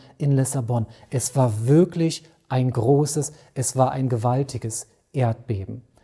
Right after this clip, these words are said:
das sich über mehrere Kontinente erstrecken sollte.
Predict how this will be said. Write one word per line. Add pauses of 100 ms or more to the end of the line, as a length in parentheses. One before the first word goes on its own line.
das
sich
über
mehrere
Kontinente (300)
erstrecken
sollte.